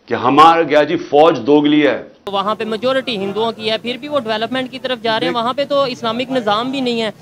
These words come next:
Speaker 2: तो वो कैसे development की तरफ जा रहे हैं? और हमारे यहाँ पे हम एक इस्लामिक country हैं, पाकिस्तान का मतलब क्या? ला इलाहा इल्लल्लाह,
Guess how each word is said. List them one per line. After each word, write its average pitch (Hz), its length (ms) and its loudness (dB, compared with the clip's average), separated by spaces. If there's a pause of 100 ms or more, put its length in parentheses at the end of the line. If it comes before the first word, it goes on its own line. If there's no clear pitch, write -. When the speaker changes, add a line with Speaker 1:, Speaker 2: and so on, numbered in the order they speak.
(160)
Speaker 2:
तो 320 60 -8
वो 359 120 -4
कैसे 269 280 -4
development 220 480 -6
की 254 60 -8
तरफ - 200 0
जा 302 100 2
रहे 339 100 -2
हैं? 359 60 -4
और 320 80 0
हमारे 277 340 -2
यहाँ 320 300 0
पे 277 120 0
हम 269 200 -2
एक 269 120 -6
इस्लामिक 240 460 -4
country 247 320 -6
हैं, 254 220 -4
पाकिस्तान 240 500 -2
का 233 100 0
मतलब 226 400 -2
क्या? 240 180 2
ला 214 260 0
इलाहा 233 340 -4
इल्लल्लाह, 233 440 -4